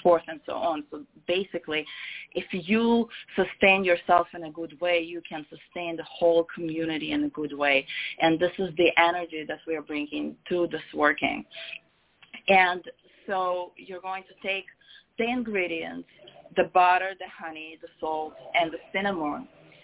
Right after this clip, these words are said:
and you're going to start mushing it and mixing it together.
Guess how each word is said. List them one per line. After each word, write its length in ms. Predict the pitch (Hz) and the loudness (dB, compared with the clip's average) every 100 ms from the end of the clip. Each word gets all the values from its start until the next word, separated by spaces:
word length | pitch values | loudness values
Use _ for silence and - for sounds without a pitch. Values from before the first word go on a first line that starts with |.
| _ - | _ 0
and 220 | 175 175 | 2 2
you're 120 | 180 | -2
going 300 | 175 180 180 | 2 4 2
to 80 | 175 - - | -2 -20 2
start 340 | 180 175 170 - | 6 8 6 2
mushing 600 | 185 180 196 220 - 190 | -16 -14 -10 -10 -10 -8
it 160 | 160 160 | -8 -8
and 320 | 160 160 156 156 | -8 -6 -8 -6
mixing 500 | 165 170 - 170 151 | -4 -4 -6 -6 -4
it 140 | 151 - | -6 -6
together. 580 | 151 156 156 147 - | 0 2 4 2 -4